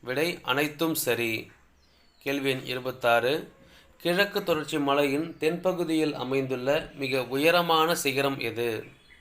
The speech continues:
விடை பார்த்தலாம். சோலைக்கரடு. கேள்வி எண் இருபத்தேழு.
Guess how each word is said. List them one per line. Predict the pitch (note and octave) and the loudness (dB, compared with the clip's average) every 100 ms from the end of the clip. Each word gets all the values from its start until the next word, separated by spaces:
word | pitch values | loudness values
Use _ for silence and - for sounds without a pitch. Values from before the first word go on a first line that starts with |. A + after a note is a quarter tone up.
| _ _ _ _ _ - | _ _ _ _ _ -20
விடை | - A#2 | -6 -6
பார்த்தலாம். | A#2 A2 A#2 A#2 D3 E3 - - - _ _ _ - - _ _ _ - - - _ _ G5+ _ - _ _ _ _ - - - _ _ _ _ _ - _ _ _ - - _ - - - - - - | -4 -4 -2 -2 -4 -8 -20 -20 -20 _ _ _ -20 -20 _ _ _ -20 -20 -20 _ _ -20 _ -20 _ _ _ _ -20 -20 -20 _ _ _ _ _ -20 _ _ _ -20 -20 _ -20 -20 -20 -20 -8 0
சோலைக்கரடு. | D3 D#3+ E3 D#3 - B2+ A#2+ A#2+ A#2 A2 - _ _ _ _ _ _ _ _ | 4 6 4 2 2 2 4 4 2 0 -8 _ _ _ _ _ _ _ _
கேள்வி | D3+ D#3+ D3+ | 0 0 2
எண் | D3+ C3+ | -2 -2
இருபத்தேழு. | C3+ C#3 C#3 C3 B2+ B2 C#3+ F3+ | -4 -2 -2 0 0 0 0 -2